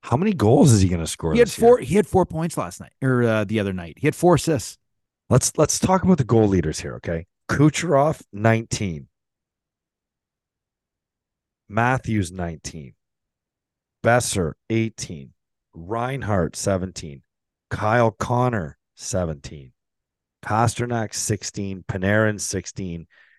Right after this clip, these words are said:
Speaker 1: Konechny, sixteen. Wasn't Konechny on his way out of Philly?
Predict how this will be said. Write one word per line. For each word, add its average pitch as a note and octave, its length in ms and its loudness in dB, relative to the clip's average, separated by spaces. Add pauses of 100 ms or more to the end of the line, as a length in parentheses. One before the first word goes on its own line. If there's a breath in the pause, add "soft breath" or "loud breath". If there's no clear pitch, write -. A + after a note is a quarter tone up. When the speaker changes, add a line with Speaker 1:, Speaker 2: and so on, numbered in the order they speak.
(220 soft breath)
Speaker 1:
Konechny, G2+ 720 -2
sixteen. E3 560 -2 (280 loud breath)
Wasn't D3+ 340 -2
Konechny A2+ 520 -4
on A2+ 100 -4
his F2 160 -8
way F#2 240 -2
out G2+ 160 0
of F#2 80 -6
Philly? G#2 440 -6